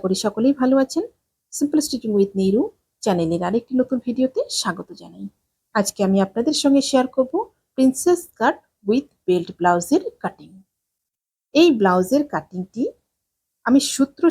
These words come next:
সহকারে দেখাবো। এই সূত্রের মাধ্যমে কিন্তু আপনারা যে কোনো সাইজের প্রিন্সেস কাট ব্লাউজ কাটিং করতে পারবেন। খুব সহজভাবে এবং step by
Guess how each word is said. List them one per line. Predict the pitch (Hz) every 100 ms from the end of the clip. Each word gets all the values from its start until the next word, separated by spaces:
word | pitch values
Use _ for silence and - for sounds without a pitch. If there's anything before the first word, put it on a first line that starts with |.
| -
সহকারে | 202 208 202 208 240 185
দেখাবো। | - 185 208 415 - _ _ -
এই | 359 339
সূত্রের | - 226 _ 302 269
মাধ্যমে | 170 - - 262 262
কিন্তু | 190 190 196
আপনারা | - 180 214 480 - _ _ _ _ _ _
যে | 202 277 294
কোনো | 339 359 -
সাইজের | 190 185 226 339 - _ _ -
প্রিন্সেস | 185 - 185 -
কাট | 247 233
ব্লাউজ | 170 160 294 - -
কাটিং | 180 165 -
করতে | 156 -
পারবেন। | 151 139 160 160 185 _ _ _ _
খুব | - 370 -
সহজভাবে | 247 240 285 - 254 247 440 -
এবং | 190 185 185
step | 233 226
by | 233